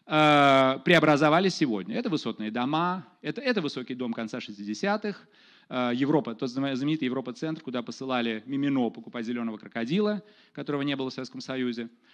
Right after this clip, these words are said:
Вот ему говорили: «Поедешь в Европа-центр, поедешь в аэропорт». Это тот самый Европа-центр. Э,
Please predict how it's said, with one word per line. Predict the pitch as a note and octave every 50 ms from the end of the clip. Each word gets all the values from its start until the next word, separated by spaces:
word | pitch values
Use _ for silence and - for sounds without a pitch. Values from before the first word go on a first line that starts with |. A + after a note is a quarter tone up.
| _ _ _
Вот | - - A2+ A2+
ему | A#2 A#2 A#2+
говорили: | A2+ A#2 A2+ A2+ A2+
«Поедешь | G#2+ - A#2+ A#2+ A2+ G#2+ -
в | B2
Европа-центр, | A#2 A#2 A2+ - C3+ - G#3 A#3 A#3+ A3+
поедешь | - C#3+ D3+ D3+ -
в | C#3
аэропорт». | C3 B2+ B2 - G2+ F#2 -
Это | E3 - -
тот | D3+ C#3 -
самый | - D3 C#3 C3+ C3 B2 A#2+ - - _ _ _ _ _
Европа-центр. | B2+ A#2 G#2+ A#2+ A2+ - - - G#2 F2+ F2+ - - _ _ _ - - - - _
Э, | - C#3 C3 B2+ B2 C3